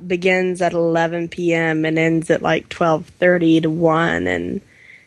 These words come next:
and, and then the first workshop the next morning starts at nine A M. So,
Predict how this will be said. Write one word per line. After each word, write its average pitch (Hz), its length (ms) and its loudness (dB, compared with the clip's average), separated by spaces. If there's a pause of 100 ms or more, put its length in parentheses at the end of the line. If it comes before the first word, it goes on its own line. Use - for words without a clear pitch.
(220)
and, 160 380 2
and 170 260 4
then 165 280 4
the 165 80 2
first 180 420 -2
workshop 175 460 -4
the 175 60 -6
next 175 260 -4
morning 175 360 0
starts 175 320 -2
at 160 80 0
nine 170 260 2
A 165 200 2
M. 165 340 -2
So, 170 540 -2